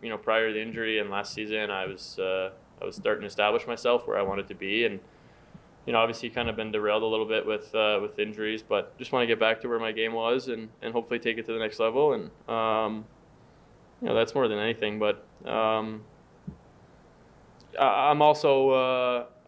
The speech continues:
I'm also trying to taper my expectations, right? I, I understand I haven't played in eleven, eleven months, and, uh, these guys have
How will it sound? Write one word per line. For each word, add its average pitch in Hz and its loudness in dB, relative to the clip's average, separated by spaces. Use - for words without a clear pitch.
I'm 131 -2
also 131 2
trying 131 -4
to 123 -6
taper 123 -2
my 113 -2
expectations, 113 -4
right? 113 2
I, 117 2
I - 4
understand 113 0
I 104 0
haven't 104 -2
played 110 0
in 107 -6
eleven, 104 -4
eleven 107 0
months, 104 -4
and, 101 -2
uh, 101 2
these 104 -6
guys 107 2
have 104 -6